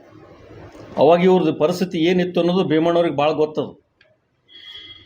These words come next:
ಭೀಮಣ್ಣ ಇವತ್ತು ಕಿರಾಣಿ ಮಾರ್ಕೆಟ್‌ದಲ್ಲಿ ಅವ್ರದ್ದೊಂದು ಅಂಗಡಿ ಇತ್ತು ನಮ್ಮ ಭೀಮಣ್ಣವ್ರದ್ದು. ಹಾಗಾಗಿ ಇವ ಆವಾಗ ಆ ಸರ್ದೇಶ್ ಪಾಂಡೆ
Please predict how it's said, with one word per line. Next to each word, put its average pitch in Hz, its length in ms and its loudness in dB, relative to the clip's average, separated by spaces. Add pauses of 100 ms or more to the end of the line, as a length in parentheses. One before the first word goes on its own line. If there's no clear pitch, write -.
(120)
ಭೀಮಣ್ಣ 170 320 2
ಇವತ್ತು 180 320 2
ಕಿರಾಣಿ 175 240 2
ಮಾರ್ಕೆಟ್‌ದಲ್ಲಿ 170 500 0
ಅವ್ರದ್ದೊಂದು 175 320 2
ಅಂಗಡಿ 165 220 0
ಇತ್ತು 165 200 -8 (1400)
ನಮ್ಮ 120 140 0
ಭೀಮಣ್ಣವ್ರದ್ದು. 135 640 0 (2750)
ಹಾಗಾಗಿ 170 360 4
ಇವ 170 200 2
ಆವಾಗ 170 520 0 (760)
ಆ 127 100 0
ಸರ್ದೇಶ್ 147 480 -2
ಪಾಂಡೆ 175 280 0